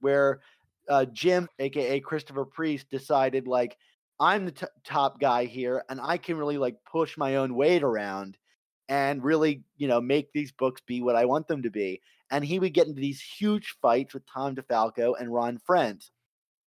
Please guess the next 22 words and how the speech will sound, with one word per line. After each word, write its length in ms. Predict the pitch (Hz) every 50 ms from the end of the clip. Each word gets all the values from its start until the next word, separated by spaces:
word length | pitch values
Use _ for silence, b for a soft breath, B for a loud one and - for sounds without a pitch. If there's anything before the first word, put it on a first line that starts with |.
| _ _
And 180 | 143 151 156 143
Jim 240 | 139 170 190 190 175
Shooter, 520 | - - - 254 254 220 214 208 214 - - - _
like, 340 | 135 143 139 147 143 - b b b b b _
told 180 | - 185 185 170
him 80 | 165
no-, 200 | 160 160 160 165 -
a 60 | 151
number 260 | 151 151 156 151 147 147
of 80 | 139
times, 320 | - 156 180 185 180 160 -
he, 100 | 156 143
he 200 | 156 131 147 156
reportedly 560 | 147 151 147 - 156 151 135 139 139 131 123
says, 300 | - 139 127 120 117 - b b b b b _
to 120 | - 175 170
fire 480 | - _ 196 185 208 233 226 208 185
Tom 260 | 147 131 160 156 143
DeFalco 520 | 135 131 - 143 123 120 117 - 120 107 107
and 100 | 107 107
Ron 240 | 110 101 98 98 92
Frenz. 460 | _ 104 98 87 76 69 _ -